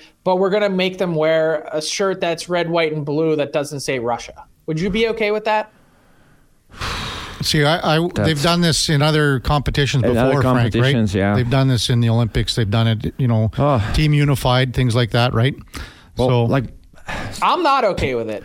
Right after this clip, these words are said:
Speaker 2: Mm-hmm.
Speaker 3: it's, yeah, it's, I guess, ma-,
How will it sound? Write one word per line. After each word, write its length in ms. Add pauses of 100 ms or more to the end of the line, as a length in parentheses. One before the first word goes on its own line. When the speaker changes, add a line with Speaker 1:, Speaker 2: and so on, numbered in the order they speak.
(120)
Speaker 2:
Mm-hmm. 300
Speaker 3:
it's, 320
yeah, 240
it's, 640 (1700)
I 80
guess, 220
ma-, 140